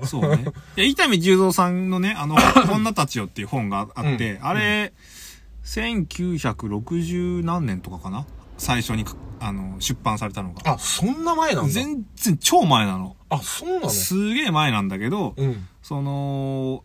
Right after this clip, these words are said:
Speaker 1: 日本人ってダサいよねっていうか、その、なんだろう、ヨーロッパ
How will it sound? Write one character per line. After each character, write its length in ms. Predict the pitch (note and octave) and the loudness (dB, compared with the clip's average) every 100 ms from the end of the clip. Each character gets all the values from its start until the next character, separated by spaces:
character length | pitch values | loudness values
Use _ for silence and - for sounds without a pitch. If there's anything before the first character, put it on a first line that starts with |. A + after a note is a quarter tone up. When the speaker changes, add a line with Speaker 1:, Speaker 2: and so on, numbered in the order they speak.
| C#3+ | 0
Speaker 1:
日 100 | C#3+ | 2
本 280 | A3+ C#4 C4+ | 2 2 4
人 200 | D#4+ D#4+ | 4 4
っ 20 | |
て 120 | D#3+ | 2
ダ 160 | C3 C3+ | 2 2
サ 160 | G#3+ | 2
い 60 | B3+ | 2
よ 100 | B2+ | 2
ね 140 | A#2 | 0
っ 40 | D3 | 0
て 160 | - | -2
い 40 | G#2+ | -4
う 80 | G2+ | -4
か、 100 | G2+ | -6
そ 100 | G#2 | -6
の、 300 | G2+ G#2 - - - - - - - D3 | -6 -6 -12 -20 -20 -20 -20 -20 -18 -8
な 200 | C3 F3 | -4 -2
ん 40 | |
だ 100 | B2 | -2
ろ 160 | G2 - - - | -6 -12 -16 -2
う、 40 | |
ヨ 180 | C#3 F#3+ | 0 2
ー 40 | G#3 | 2
ロ 100 | G#3 | -2
ッ 40 | - - | -2 4
パ 240 | G3+ | 4